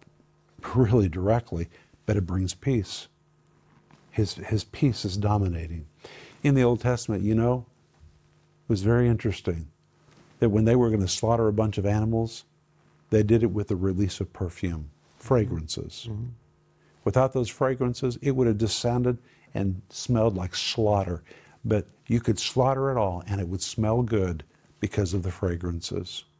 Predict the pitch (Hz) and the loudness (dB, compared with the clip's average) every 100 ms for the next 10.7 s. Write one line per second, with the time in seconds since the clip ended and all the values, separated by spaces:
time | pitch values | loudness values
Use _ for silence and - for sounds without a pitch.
0 | _ _ _ _ _ _ _ - 120 113 | _ _ _ _ _ _ _ 2 4 6
1 | 113 151 135 107 - 110 107 127 127 107 | 4 4 2 0 0 2 6 4 4 0
2 | 98 95 92 80 _ _ _ _ _ _ | -2 0 -2 -4 _ _ _ _ _ _
3 | _ _ _ _ _ _ 120 113 127 120 | _ _ _ _ _ _ 2 4 4 4
4 | 104 - - 117 107 107 95 98 92 107 | 2 0 2 2 4 2 0 0 2 0
5 | 98 98 92 92 - 104 95 80 _ - | 2 0 0 -4 -4 -2 -2 -4 _ -10
6 | 82 110 110 95 - 110 - 113 110 92 | 0 4 4 2 -4 -6 0 4 4 2
7 | 95 90 95 110 98 - 117 110 92 92 | 0 0 2 2 0 0 2 4 2 -2
8 | 90 92 - 107 101 104 101 92 78 - | -2 -6 -4 -2 0 0 0 -2 -6 -12
9 | - - 117 - 107 110 101 113 98 98 | -20 -6 -4 0 2 2 4 4 4 0
10 | - 90 90 - 98 - | -2 -2 -2 -2 -4 -4